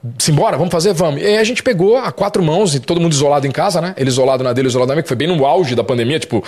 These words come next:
começo de dois mil e vinte, ninguém podia sair pra nada, tal, aquela loucura. E cada um na sua casa e trabalhando. Então eu mandava o texto, ele mandava um desenho, mandava o outro. O trabalho maior, eu acho,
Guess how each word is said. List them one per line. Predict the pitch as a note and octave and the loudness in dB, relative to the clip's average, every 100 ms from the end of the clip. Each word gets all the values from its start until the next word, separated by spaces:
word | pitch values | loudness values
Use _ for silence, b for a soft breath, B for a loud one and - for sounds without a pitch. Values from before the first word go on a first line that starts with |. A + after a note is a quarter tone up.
| B B - | B B -4
começo | C3 C#3+ | -2 -2
de | |
dois | C3+ | -2
mil | B2 C#3+ | -2 -2
e | |
vinte, | A2 D3 F#3+ - | 0 0 0 -2
ninguém | A2+ A#2 | -4 -4
podia | A#2 | -4
sair | - B2 | -4 -4
pra | B2+ | -4
nada, | B2 B2+ C#3+ A#2 | -6 -6 -6 -4
tal, | C3+ C3+ | -2 -2
aquela | A2 | 0
loucura. | B2+ C3 D3 G3 G#3+ B B B - | -2 -2 0 0 -2 B B B -14
E | |
cada | - C#3+ D3 | -6 -4 -2
um | |
na | D3 | 0
sua | E3 F3 | -2 -2
casa | D#3+ D3+ F3 A#3 | 0 0 2 0
e | C4+ | -2
trabalhando. | - G3 C4+ D#4+ G3 B2+ B B B - | -4 -2 0 0 0 -4 B B B -4
Então | A#2+ | -2
eu | C3+ C#3 | -2 -4
mandava | B2+ A#2 C3 | -6 -2 -2
o | |
texto, | B2+ E3 E3 - C3 A2+ | 0 2 2 0 -4 -8
ele | A2 | -6
mandava | A2+ B2 | -6 -4
um | A#2 | -2
desenho, | A2+ C3+ D#3 C3+ | -2 -2 -2 -4
mandava | A2 A2+ A#2+ | -4 -2 0
o | |
outro. | C#3+ E3 D#3 B B B B B - | 0 0 -2 B B B B B -6
O | E3 | -2
trabalho | G#3 A3+ A#3 | 0 0 2
maior, | A#3 F#3+ G#3+ A3+ | 2 2 2 2
eu | D3 C#3 | 2 2
acho, | D#3 G3 - - G#2 | 2 0 -2 -4 -6